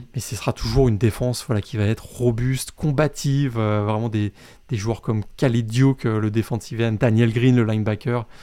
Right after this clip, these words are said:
C'est sûr qu'il y a eu, il y a eu des joueurs qui ont marqué la saison dernière, hein, qui, euh, qui sont partis au cours de l'intersaison. On pense à Deuce Vaughn, le running back, et Malik Knowles, le, le receveur. Mais de manière générale, même recette, et on s'attend au même résultat.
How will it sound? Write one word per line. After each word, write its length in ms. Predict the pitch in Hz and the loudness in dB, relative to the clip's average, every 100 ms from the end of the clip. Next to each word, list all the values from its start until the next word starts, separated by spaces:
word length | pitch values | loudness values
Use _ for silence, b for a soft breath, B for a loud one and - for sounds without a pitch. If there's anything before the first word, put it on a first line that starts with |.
| B B B B B B B | B B B B B B B
C'est 180 | - - | -8 -6
sûr 220 | - 165 | 0 -2
qu'il 200 | - 139 | 6 6
y 100 | 131 | 8
a 40 | 110 | 6
eu, 380 | 131 160 156 120 | 6 6 6 6
il 80 | |
y 40 | 117 | 6
a 40 | |
eu 160 | 123 143 | 4 4
des 120 | 131 | 2
joueurs 280 | 107 131 - | 4 0 0
qui 100 | 131 | 0
ont 60 | |
marqué 340 | 113 123 - 190 | 2 0 4 6
la 120 | 175 | 6
saison 300 | - 143 156 | 4 2 4
dernière, 300 | 165 190 202 | 2 4 2
hein, 100 | 170 | 2
qui, 300 | - 147 135 | -2 0 2
euh, 120 | 123 | 2
qui 220 | 117 - | 0 -10
sont 380 | - 151 123 110 - | -10 -8 -4 -4 -2
partis 340 | 135 - - | -4 -2 -2
au 40 | 156 | 2
cours 160 | 139 | 2
de 40 | 120 | 0
l'intersaison. 500 | 110 123 - 147 165 | 0 -2 0 2 2
On 80 | |
pense 260 | 127 117 - | 0 -2 -2
à 40 | |
Deuce 300 | 104 113 127 | -2 0 0
Vaughn, 340 | 113 131 131 113 | 6 6 6 4
le 140 | 107 | 2
running 300 | 110 113 113 | 2 2 2
back, 260 | 120 113 120 | 2 0 -2
et 60 | |
Malik 260 | 107 107 104 | 0 -2 0
Knowles, 240 | 120 120 - 120 | 0 0 -2 -2
le, 200 | 104 95 - - - _ - _ - - - - | 0 -2 -12 -20 -20 _ -20 _ -20 -18 -18 -8
le 100 | - | 0
receveur. 440 | 110 117 - 110 139 | 4 4 4 4 6
Mais 220 | 117 117 B B B B | 4 0 B B B B
de 60 | |
manière 160 | 127 107 | 4 6
générale, 440 | 135 113 107 131 | 6 4 6 6
même 280 | 110 123 131 | 6 4 4
recette, 500 | 110 104 - 127 - - | 4 4 4 0 -2 -8
et 80 | 113 | -6
on 60 | 101 | -6
s'attend 280 | 113 120 | -6 -2
au 60 | 104 | 0
même 180 | 107 107 | 2 2
résultat. 480 | 107 95 - 120 | 2 0 -2 -2